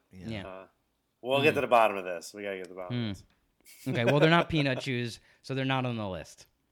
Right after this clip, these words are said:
Speaker 3: Oh.
Speaker 2: All right, moving right along. Uh, let's talk about the
Speaker 1: Moving
Speaker 2: bullies.
Speaker 1: right along. Uh, da, da, da, you
Speaker 3: That's
Speaker 1: know,
Speaker 3: a Muppet
Speaker 1: the
Speaker 3: song.
Speaker 1: Muppets?
Speaker 3: It's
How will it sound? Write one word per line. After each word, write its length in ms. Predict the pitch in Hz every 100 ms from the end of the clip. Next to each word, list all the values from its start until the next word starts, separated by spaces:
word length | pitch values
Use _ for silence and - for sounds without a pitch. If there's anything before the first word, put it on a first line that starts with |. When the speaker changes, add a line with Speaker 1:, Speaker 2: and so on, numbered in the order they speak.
| _ _ -
Speaker 3:
Oh. 400 | 98 87 87 80 _ _ _ - _ _ _ _ _ _ -
Speaker 2:
All 60 | 131
right, 180 | 98 127
moving 240 | 175 170
right 160 | 143 127
along. 320 | 107 87 76 -
Uh, 300 | - 131 127 127
let's 200 | 143 139
talk 180 | 160 139
about 340 | 131 127 -
the 60 | 208
Speaker 1:
Moving 160 | 262 254
Speaker 2:
bullies. 240 | 294 311
Speaker 1:
right 260 | 262 262 254
along. 560 | 214 196 190 196 196
Uh, 200 | 185 170
da, 220 | 143 156 160
da, 280 | 175 175
da, 200 | 180 190 -
you 60 | 123 123
Speaker 3:
That's 200 | 139 139
Speaker 1:
know, 120 | 139 147
Speaker 3:
a 80 |
Muppet 60 | 160
Speaker 1:
the 120 | 175
Speaker 3:
song. 300 | 139 147 147
Speaker 1:
Muppets? 120 | 143 123
Speaker 3:
It's 220 | -